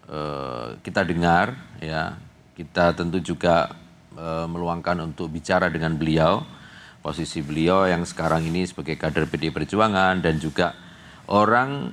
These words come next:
atau sosok yang paling ya, mempunyai, eh, kemampuan atau punya ruang lebih ya dalam pembacaan politik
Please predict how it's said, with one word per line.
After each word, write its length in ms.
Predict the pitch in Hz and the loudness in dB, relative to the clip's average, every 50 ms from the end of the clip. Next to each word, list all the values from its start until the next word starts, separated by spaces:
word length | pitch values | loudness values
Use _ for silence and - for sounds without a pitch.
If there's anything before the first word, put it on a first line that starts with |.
| - 92 | -6 -6
atau 160 | 90 - 98 | -4 -2 -2
sosok 560 | 95 - - 107 104 - - 135 131 127 - - | -2 0 2 2 2 2 2 2 2 2 2 2
yang 480 | 110 117 113 113 117 117 117 104 - - - - - - - - - _ - | 2 4 2 2 0 -2 -6 -8 -10 -12 -14 -20 -20 -20 -20 -20 -14 _ 2
paling 800 | 123 120 117 120 120 123 131 139 147 147 147 147 156 156 147 - - - - - - 92 | 4 4 6 6 6 4 4 4 2 2 -2 -4 -6 -6 -8 -10 -14 -20 -20 -14 -6 0
ya, 340 | 95 95 85 - - - | 2 2 2 2 0 -2
mempunyai, 880 | - - 113 113 101 110 110 107 113 113 117 117 113 113 113 113 110 - - - - - - - | -2 -2 -2 -2 -2 -2 -2 0 2 2 2 2 2 2 2 0 -2 -4 -10 -18 -20 -20 -18 -8
eh, 380 | - 95 92 87 87 90 82 85 90 - | -4 -2 -2 0 0 -2 -2 -4 -4 -4
kemampuan 580 | 104 101 101 101 101 101 98 104 107 107 101 | -2 0 2 2 2 2 2 2 2 2 2
atau 220 | 92 95 90 95 90 | 2 0 0 -2 -4
punya 340 | 98 90 95 95 73 - - - - - - - - | -2 0 0 0 0 0 -4 -8 -12 -18 -20 -14 -4
ruang 320 | - 107 110 107 101 101 104 | 0 2 4 4 4 4 2
lebih 380 | 101 90 92 123 113 92 78 | 2 2 4 2 2 2 2
ya 140 | - 85 85 | 2 2 2
dalam 180 | 87 87 85 82 | 2 2 2 0
pembacaan 560 | 90 85 76 82 80 78 - 78 87 90 85 | -2 -2 0 0 0 0 0 0 0 -2 0
politik 560 | 80 85 87 85 85 80 - - 92 - | 0 0 0 0 -2 -2 -4 -6 -8 -8